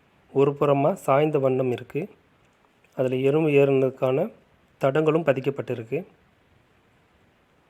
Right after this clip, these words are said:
இப்படி எறும்புகளுக்காகவே ஒரு கோயில் உலகத்துல இங்க மட்டும்தான் இருக்கு. வேற எங்கேயும் நான் கேள்விப்பட்டதில்ல. இதுதான் அந்த சிறிய குன்று. இந்த குன்றின் மேல தான்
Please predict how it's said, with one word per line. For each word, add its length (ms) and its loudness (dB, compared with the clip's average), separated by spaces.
இப்படி 300 -8
எறும்புகளுக்காகவே 760 0
ஒரு 100 0
கோயில் 300 2
உலகத்துல 420 2
இங்க 260 0
மட்டும்தான் 420 2
இருக்கு. 220 -6
வேற 220 2
எங்கேயும் 240 0
நான் 200 0
கேள்விப்பட்டதில்ல. 640 -4
இதுதான் 320 2
அந்த 140 0
சிறிய 260 -4
குன்று. 340 0
இந்த 220 -4
குன்றின் 360 -2
மேல 220 2
தான் 140 -2